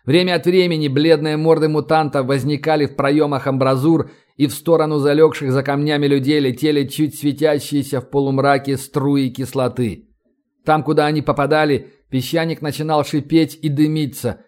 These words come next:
по каверне полз удушливый запах. Гумилев вспомнил лицо несчастной Ивановой и содрогнулся. «Шибанов!» крикнул он. «Ростислав,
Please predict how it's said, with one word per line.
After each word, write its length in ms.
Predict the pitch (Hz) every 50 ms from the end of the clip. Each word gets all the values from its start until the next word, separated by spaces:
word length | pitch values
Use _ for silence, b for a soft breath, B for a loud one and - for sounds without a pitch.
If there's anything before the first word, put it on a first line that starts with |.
| b b b b b _ -
по 80 | 131
каверне 560 | - - 143 143 147 160 156 151 147 147 139
полз 500 | 135 - 151 156 156 151 147 127 107 117 - -
удушливый 640 | 156 147 131 131 151 147 131 - 143 143 135 139 135
запах. 580 | 127 117 120 139 131 117 110 - 95 - - _ _ _ _ _ _ _ _ _ -
Гумилев 440 | 135 156 160 165 175 180 175 147 135
вспомнил 460 | - - - 180 165 165 156 147 151
лицо 300 | 147 151 143 147 170 156
несчастной 560 | 147 139 123 - - 151 143 - - 147 135 139
Ивановой 720 | 143 139 131 135 131 147 160 165 165 160 156 143 131 - - _ _ -
и 80 | 120 123
содрогнулся. 960 | - 151 151 143 151 156 156 165 175 190 190 170 147 - - 123 98 - _ _ _ _ _ _ _ _ _
«Шибанов!» 720 | - - 185 185 190 202 196 208 196 165 147 117 - -
крикнул 360 | - 160 160 - 151 151 156
он. 320 | 160 147 135 113 - - - _ _ -
«Ростислав, 640 | - 180 - - 196 147 - - 160 135 113 -